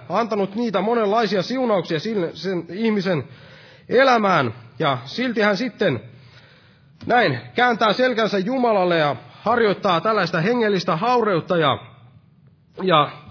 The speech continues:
ja tekee kaikkea sitä, sitä syntiä, mikä, mikä ei,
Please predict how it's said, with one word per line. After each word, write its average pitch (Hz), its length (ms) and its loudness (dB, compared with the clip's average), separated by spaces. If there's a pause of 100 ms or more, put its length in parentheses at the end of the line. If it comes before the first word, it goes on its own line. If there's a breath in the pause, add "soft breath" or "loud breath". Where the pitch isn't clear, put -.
(600 loud breath)
ja 156 280 2
tekee 214 260 -2
kaikkea 208 400 0
sitä, 202 340 0 (240)
sitä 220 320 -2
syntiä, 220 380 -2
mikä, 175 340 0 (160)
mikä 165 280 -4
ei, 190 360 -4